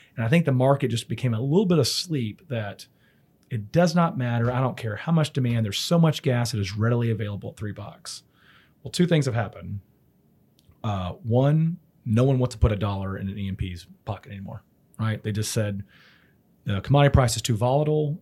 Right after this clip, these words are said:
and I think there is definitely a step change in risk reward, meaning that, like, if I want to invest in oil and gas producer, I have to go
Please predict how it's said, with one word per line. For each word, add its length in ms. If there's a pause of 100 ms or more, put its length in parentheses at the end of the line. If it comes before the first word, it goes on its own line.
(140)
and 500
I 120
think 200
there 300
is 140
definitely 440
a 80
step 280
change 460
in 320
risk 200
reward, 340
meaning 280
that, 260 (640)
like, 140
if 60
I 80
want 180
to 20
invest 320
in 100
oil 100
and 80
gas 220
producer, 680
I 40
have 100
to 60
go 300